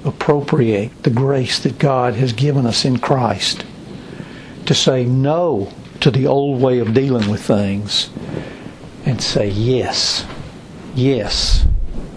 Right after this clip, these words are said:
When you did that, you meant evil against me, and it hurt, and it still hurts. But God meant it for good, and because God has forgiven me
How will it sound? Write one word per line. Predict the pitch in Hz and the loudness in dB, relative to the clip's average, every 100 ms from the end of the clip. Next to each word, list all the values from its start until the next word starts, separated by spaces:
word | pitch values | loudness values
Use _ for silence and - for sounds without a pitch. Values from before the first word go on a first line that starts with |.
| - - - - | -16 -16 -14 0
When | 156 123 | 2 4
you | 123 165 175 | 4 4 6
did | 151 175 127 | 6 4 4
that, | 123 104 101 - | 4 4 2 2
you | 127 147 165 151 | 2 4 2 4
meant | 139 135 131 - | 4 2 0 0
evil | 127 120 127 127 | 2 2 2 0
against | 135 135 117 - - | 2 0 0 -2 0
me, | 98 95 - - | -2 -4 -6 0
and | 120 117 | 2 2
it | 120 | 2
hurt, | - 139 110 - - - - | 2 2 2 -2 -8 -14 -2
and | 131 123 | 0 2
it | 123 | 0
still | - - 123 113 | 0 0 2 2
hurts. | 104 - - - - - - - - - - - - - - - - - - - | 2 0 0 -2 -4 -4 -8 -12 -12 -12 -12 -12 -16 -16 -16 -14 -16 -16 -18 -4
But | 156 120 | 0 2
God | 151 170 165 | 2 2 2
meant | 156 160 | 0 0
it | 160 | 0
for | - | 0
good, | 143 135 120 90 90 - - | 0 2 0 -2 -6 -14 -8
and | - 143 | -2 0
because | 123 123 143 113 | 0 2 0 2
God | 135 139 139 | 2 2 2
has | 123 135 | 2 0
forgiven | - 147 117 131 123 123 | 2 0 2 2 4 4
me | 117 92 90 | 2 0 -4